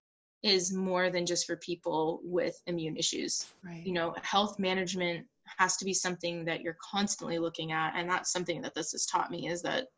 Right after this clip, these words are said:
Speaker 1: even if you aren't having something life-threatening or, um, debilitating, um, just managing your health has to be a very, like,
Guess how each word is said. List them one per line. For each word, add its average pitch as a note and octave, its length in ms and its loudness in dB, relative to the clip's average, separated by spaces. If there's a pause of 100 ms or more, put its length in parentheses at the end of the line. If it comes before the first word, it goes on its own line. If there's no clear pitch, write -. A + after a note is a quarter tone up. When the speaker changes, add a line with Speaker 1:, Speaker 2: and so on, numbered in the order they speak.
(480)
Speaker 1:
even G3 220 4
if F#3 160 0
you F3+ 220 4
aren't F3 260 2
having F3 320 0
something E3 320 -4
life-threatening F#3 840 2
or, F3+ 580 2 (380)
um, F3 180 2
debilitating, G#3+ 920 2 (1300)
um, F#3+ 240 0 (400)
just - 420 2
managing G#3 640 2
your F#3 120 0
health F#3 360 4
has G3+ 440 2
to G#3 100 0
be F3 340 0
a F3 140 0
very, F#3 640 2 (140)
like, F3+ 280 -4